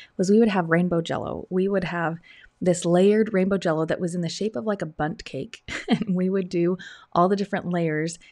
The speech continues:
in every color of the rainbow. So every color of Jell-O that you can think of that is at the store would be in this Jell-O mold. And it would just be these little thin layers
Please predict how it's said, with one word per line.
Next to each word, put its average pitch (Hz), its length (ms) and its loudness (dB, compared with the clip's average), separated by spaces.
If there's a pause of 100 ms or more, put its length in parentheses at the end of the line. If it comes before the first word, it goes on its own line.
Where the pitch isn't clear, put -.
(180)
in 170 200 -2
every 208 260 2
color 175 480 0
of 175 120 -6
the 175 80 0
rainbow. 156 380 -6
So 151 420 -6
every 233 520 0
color 208 340 -2
of 175 160 -6
Jell-O 165 300 0
that 175 100 -4
you 190 100 -4
can 208 180 0
think 196 200 0
of 151 160 0
that - 140 -6
is 160 120 -6
at 143 120 -4
the 190 60 -8
store 170 300 -6
would 156 180 -8
be 156 240 -6
in 165 120 -14
this 160 200 -16
Jell-O 147 280 -4
mold. - 280 -10
And 170 100 -6
it - 60 -8
would 160 120 -8
just 165 180 -10
be - 100 -4
these 156 240 -4 (360)
little 185 240 4
thin 233 200 6
layers 175 480 4